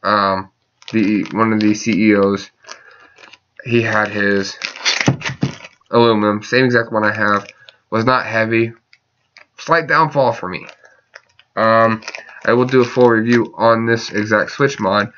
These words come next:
but they have three that I'm aware of, uh, brass, copper, and the aluminum. Very nice, very smooth, and, I mean, my Manhattan.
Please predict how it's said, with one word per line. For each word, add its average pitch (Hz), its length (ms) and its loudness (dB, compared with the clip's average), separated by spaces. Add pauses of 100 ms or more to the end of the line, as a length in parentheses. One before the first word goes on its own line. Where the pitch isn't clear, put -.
(300)
but 101 260 2 (580)
they 117 160 2
have 113 320 0
three 135 280 0
that 135 120 4
I'm 120 180 0
aware 107 260 2
of, 107 180 -2 (140)
uh, 87 180 -2
brass, 117 500 0
copper, 107 760 0
and 101 220 -6
the 98 220 -2 (260)
aluminum. 101 520 0 (1900)
Very 135 280 -4
nice, 127 380 -8
very 127 280 -2
smooth, 117 640 -2
and, 113 560 2
I - 20 -8
mean, 110 460 -2
my 104 120 -4
Manhattan. 117 540 -2